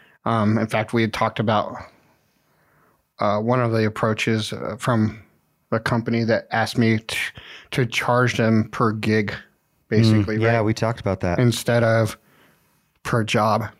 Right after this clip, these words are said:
Speaker 2: Mm-hmm.
Speaker 1: Um, it's, it's what your market is and what, how much effort you have to put in, in my opinion.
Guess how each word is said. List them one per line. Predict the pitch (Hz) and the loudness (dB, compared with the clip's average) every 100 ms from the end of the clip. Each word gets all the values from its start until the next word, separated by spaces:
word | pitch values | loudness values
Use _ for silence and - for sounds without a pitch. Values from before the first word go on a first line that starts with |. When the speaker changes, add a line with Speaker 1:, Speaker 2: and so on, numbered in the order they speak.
| _ | _
Speaker 2:
Mm-hmm. | 101 92 90 | -4 -2 0
Speaker 1:
Um, | 117 110 107 104 - - - - - - _ _ - - _ _ _ _ _ _ _ _ _ _ - | 2 4 2 0 -6 -20 -20 -20 -20 -20 _ _ -20 -20 _ _ _ _ _ _ _ _ _ _ -4
it's, | 151 - 139 - | -4 -2 -6 -4
it's | - 147 | -4 -2
what | 151 175 185 | 0 0 2
your | 196 | 4
market | 151 123 117 117 117 - | 6 4 2 2 0 0
is | 110 104 104 104 | 0 2 2 0
and | 120 123 113 110 | 0 2 2 2
what, | 110 - | 0 0
how | - 147 | 0 2
much | 165 151 - | 2 0 -2
effort | - 127 101 | 0 0 0
you | 117 120 | 2 2
have | 120 110 - | 0 -2 -4
to | 110 | -6
put | - 110 | -2 0
in, | 104 101 | 0 0
in | 107 | 0
my | 107 110 | 2 2
opinion. | 104 - - 101 95 98 | 0 0 -2 -2 -2 -4